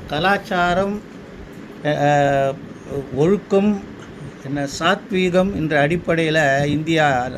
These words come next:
ஒரே நாடாக தான் இருந்தது. அதனால தான் எல்லாருமே இந்தியா முழுக்குமே வந்து இந்து, இந்து நாடு அப்படின்னு சொல்லி தான் கூப்பிட்டாங்க.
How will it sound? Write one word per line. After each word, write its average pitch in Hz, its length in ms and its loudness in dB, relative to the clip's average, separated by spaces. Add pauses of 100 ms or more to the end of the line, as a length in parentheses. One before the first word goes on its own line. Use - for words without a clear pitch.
(560)
ஒரே 156 260 4
நாடாக 156 440 4
தான் 151 200 0
இருந்தது. 135 520 0 (520)
அதனால 160 380 2
தான் 170 160 4
எல்லாருமே 165 540 2
இந்தியா 151 680 2 (360)
முழுக்குமே 185 720 2
வந்து 151 340 0
இந்து, 143 400 0 (320)
இந்து 147 240 2
நாடு 120 480 0 (260)
அப்படின்னு 123 360 -8
சொல்லி 117 300 -8
தான் 135 240 -8
கூப்பிட்டாங்க. 113 440 -4